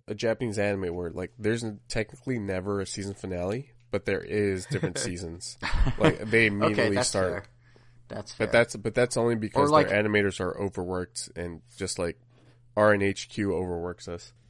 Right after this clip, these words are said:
Speaker 2: I feel like that's a shot fired at me, and I will not apologize.
Speaker 1: No, but
Speaker 2: <laughs>
Speaker 1: last episode of, of, uh, Ram Nintendo, Angel said that we were in season twenty-three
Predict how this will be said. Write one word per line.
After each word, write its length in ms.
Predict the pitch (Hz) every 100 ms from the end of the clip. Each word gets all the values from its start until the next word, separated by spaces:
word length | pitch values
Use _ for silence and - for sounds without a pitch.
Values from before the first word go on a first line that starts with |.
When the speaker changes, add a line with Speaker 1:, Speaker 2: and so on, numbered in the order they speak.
| -
Speaker 2:
I 100 | 107
feel 180 | - 135
like 120 | 135
that's 180 | 110 101
a 60 |
shot 260 | 95 104 -
fired 220 | 104 98
at 80 | 76
me, 240 | 117 120 98 - - -
and 100 | 113
I 80 | 120
will 120 | 131
not 160 | 139
apologize. 640 | 139 143 156 - 90 - - - - -
Speaker 1:
No, 220 | - 123 92
but 240 | 107 117
Speaker 2:
<laughs> 40 | -
Speaker 1:
last 640 | 123 110 120 127 - - -
episode 600 | 117 - - 110 107 104 -
of, 880 | 101 101 98 95 90 90 - - - -
of, 200 | 98 92
uh, 220 | 92 90
Ram 200 | 113 110 110
Nintendo, 580 | 95 - 110 98 90 90 - -
Angel 240 | 117 147
said 240 | - 135 135
that 240 | 107 82
we 100 | 107
were 440 | 110 110 107 107 -
in 180 | 104 101
season 840 | - 110 110 104 107 107 107 98 - _ _
twenty-three 1400 | - - 101 107 107 107 104 101 - - 107 151 226 277